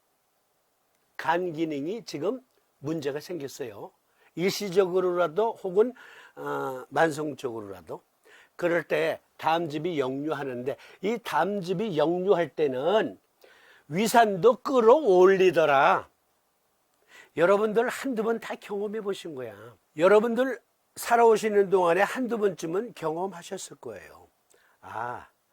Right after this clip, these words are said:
약주를 안 하시는 분들은 경험 못 했을 수도 있다. 그러니까 어느 날 숙이 떡이 되도록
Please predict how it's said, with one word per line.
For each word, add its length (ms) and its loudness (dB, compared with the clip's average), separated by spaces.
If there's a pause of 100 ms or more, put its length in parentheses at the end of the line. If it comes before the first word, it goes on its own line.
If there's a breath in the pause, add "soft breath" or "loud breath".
(520 soft breath)
약주를 520 0
안 120 -4
하시는 460 -8
분들은 1200 -10
경험 320 -12
못 220 -16
했을 260 -16
수도 260 -20
있다. 280 -20 (960 soft breath)
그러니까 520 -6
어느 180 -4
날 300 -2
숙이 360 -10 (400)
떡이 300 4
되도록 520 2